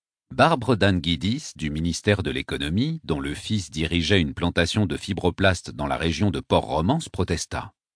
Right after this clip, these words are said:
En l'espace de trois heures, impossible !»« Je ne serai pas aussi catégorique », fit Nansen en se levant. «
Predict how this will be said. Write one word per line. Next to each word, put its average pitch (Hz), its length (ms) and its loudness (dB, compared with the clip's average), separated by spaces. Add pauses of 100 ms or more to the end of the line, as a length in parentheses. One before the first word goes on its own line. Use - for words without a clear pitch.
(500)
En 175 200 6
l'espace 185 500 0
de 185 140 0
trois 190 340 -2
heures, 208 320 2 (380)
impossible !»« 220 720 4 (1500)
Je - 140 -8
ne 110 160 -2
serai 139 320 -10
pas 156 280 -6
aussi 76 320 -8
catégorique », - 1040 -12 (320)
fit 95 300 0
Nansen 92 560 2
en 113 60 2
se - 160 0
levant. « 78 420 -4